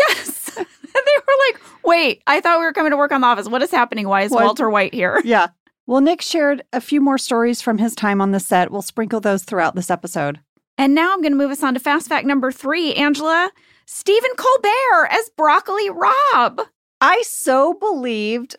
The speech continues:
Speaker 2: Andy and Broccoli Rob's rivalry. I really believed it.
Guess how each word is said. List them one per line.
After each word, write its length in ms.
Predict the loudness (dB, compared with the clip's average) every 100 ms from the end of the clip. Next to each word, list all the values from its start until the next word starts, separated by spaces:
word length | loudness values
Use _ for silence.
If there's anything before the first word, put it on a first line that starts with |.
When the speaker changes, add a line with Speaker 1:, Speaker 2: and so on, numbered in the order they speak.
| _ -4
Speaker 2:
Andy 420 | -2 -2 -4 -6
and 120 | -4
Broccoli 340 | -4 -4 -4 -4
Rob's 360 | -2 -2 -4
rivalry. 600 | -2 -2 -2 -6 -6 -8 -2
I 100 | 0
really 360 | 0 0 0
believed 420 | 0 -4 -4 -4 -6
it. 220 | -8